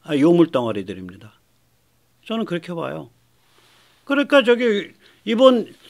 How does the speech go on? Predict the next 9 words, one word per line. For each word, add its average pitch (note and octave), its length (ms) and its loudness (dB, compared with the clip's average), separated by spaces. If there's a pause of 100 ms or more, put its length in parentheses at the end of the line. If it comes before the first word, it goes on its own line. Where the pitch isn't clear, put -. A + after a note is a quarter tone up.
(180)
이번 A3+ 260 2
국힘 A3+ 380 -2
선거의 A3 480 2
최대 B3 260 0
승자는 G#3+ 400 -2
조선일보 F#3+ 540 -2
아니에요. C#3+ 500 -4 (140)
송파갑. E3 720 -4 (1500)
"송파와 G#3+ 960 6